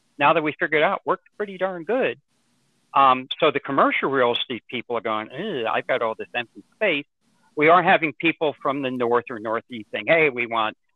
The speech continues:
we want to come down to Florida," but that's not gonna be an easy fix. However, if I'm in the residential real estate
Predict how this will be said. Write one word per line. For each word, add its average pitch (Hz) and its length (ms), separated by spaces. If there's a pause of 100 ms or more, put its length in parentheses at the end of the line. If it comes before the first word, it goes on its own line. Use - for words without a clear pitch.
(120)
we 143 100
want 123 180
to 113 60
come 123 160
down 107 220
to 101 80 (100)
Florida," 156 320
but 123 100
that's 139 260
not 131 140
gonna 117 120
be 107 120
an 101 100
easy 98 300
fix. 190 200 (540)
However, 151 640
if 127 200
I'm 120 180
in 165 80
the 117 100
residential 147 840
real 175 240
estate 214 320